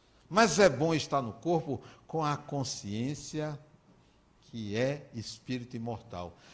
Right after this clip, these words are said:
Estar no corpo com medo da vida, com medo de morrer, aí é péssimo. Ansioso, ansiosa, aí é ruim.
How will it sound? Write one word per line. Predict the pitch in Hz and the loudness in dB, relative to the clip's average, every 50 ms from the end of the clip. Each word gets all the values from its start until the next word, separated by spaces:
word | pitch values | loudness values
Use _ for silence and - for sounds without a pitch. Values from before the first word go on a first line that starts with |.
| - - - | -20 -16 -6
Estar | 175 185 170 - - - 226 233 247 240 | -4 -2 0 -2 0 4 6 6 6 6
no | 226 170 | 2 0
corpo | - - 175 190 175 165 - 151 131 - - - - _ | 0 4 6 6 6 6 4 -4 -8 -8 -14 -20 -20 _
com | - 240 269 262 | 6 8 8 8
medo | 233 185 156 151 175 220 277 285 277 214 165 139 120 107 123 123 113 | 6 2 0 4 6 6 8 8 6 4 0 -4 -6 -4 -4 -4 -2
da | 101 120 117 107 | 0 0 0 0
vida, | 92 85 101 98 104 139 165 190 160 120 127 127 | 0 -6 -8 -6 -4 -2 -2 -2 0 2 0 0
com | - - 170 160 | 0 0 -2 -2
medo | 127 120 135 160 175 151 135 139 131 | -2 4 6 6 6 6 4 -2 -2
de | 113 107 127 127 | -2 -2 -2 -2
morrer, | 113 117 117 104 - - 113 139 165 185 180 139 - - - - - - _ _ _ | 0 0 -2 -2 -2 0 0 2 2 2 0 -2 -8 -12 -20 -20 -20 -20 _ _ _
aí | 269 277 277 233 | -8 -6 -4 -6
é | - | -6
péssimo. | - - 113 104 104 95 - - - 90 82 82 80 80 - - _ _ _ _ - | -6 -4 0 0 0 0 -2 -8 -12 -14 -14 -14 -16 -18 -20 -20 _ _ _ _ 2
Ansioso, | 196 247 277 285 269 - - - - - 254 202 165 156 165 190 226 240 220 160 131 143 165 | 4 6 6 6 6 4 2 -2 -4 -4 -2 -2 0 4 4 6 6 6 6 4 0 -2 -2
ansiosa, | 202 214 - - - - 127 120 143 170 170 131 110 110 104 - - - - _ _ | -2 -2 -2 -6 -6 -2 0 2 4 4 2 2 -2 -6 -10 -12 -18 -20 -20 _ _
aí | 294 302 269 226 | -12 -10 -8 -8
é | 147 | -8
ruim. | 113 101 95 101 104 | -8 -8 -10 -12 -12